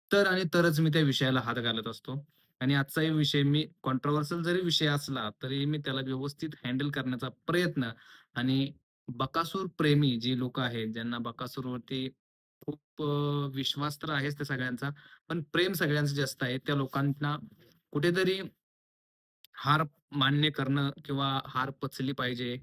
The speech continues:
किंवा जे काही समोर आले ते ॲक्सेप्ट केलं पाहिजे आणि पुढे गेलं पाहिजे, हे सांगण्यासाठी हा व्हिडिओ बनवत आहे.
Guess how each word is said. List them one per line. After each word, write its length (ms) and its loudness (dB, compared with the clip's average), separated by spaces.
किंवा 360 2
जे 120 -2
काही 160 -2
समोर 300 2
आले 280 2
ते 180 -2
ॲक्सेप्ट 460 -4
केलं 180 0
पाहिजे 400 -2
आणि 320 -2
पुढे 300 0
गेलं 220 2
पाहिजे, 320 -4
हे 60 4
सांगण्यासाठी 640 -2
हा 100 -4
व्हिडिओ 300 -4
बनवत 300 -4
आहे. 160 -6